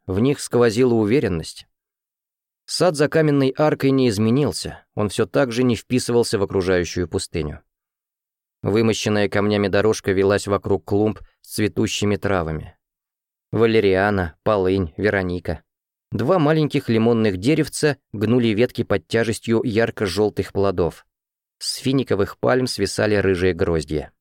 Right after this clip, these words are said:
В укромном уголке птицы плескались в фонтанчике с чистейшей водой, ощипывали веточки олеандра. Среди стайки камышовок, редких гостей в пустыне, предпочитавших весенние дожди на берегах Хадды,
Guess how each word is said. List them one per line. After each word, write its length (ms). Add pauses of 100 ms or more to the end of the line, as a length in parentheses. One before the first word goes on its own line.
(680)
В 120
укромном 460
уголке 420
птицы 380
плескались 580
в 80
фонтанчике 800
с 160
чистейшей 760
водой, 520 (140)
ощипывали 640
веточки 520
олеандра. 760 (640)
Среди 360
стайки 420
камышовок, 720 (120)
редких 340
гостей 320
в 60
пустыне, 480 (220)
предпочитавших 720
весенние 480
дожди 320
на 120
берегах 360
Хадды, 460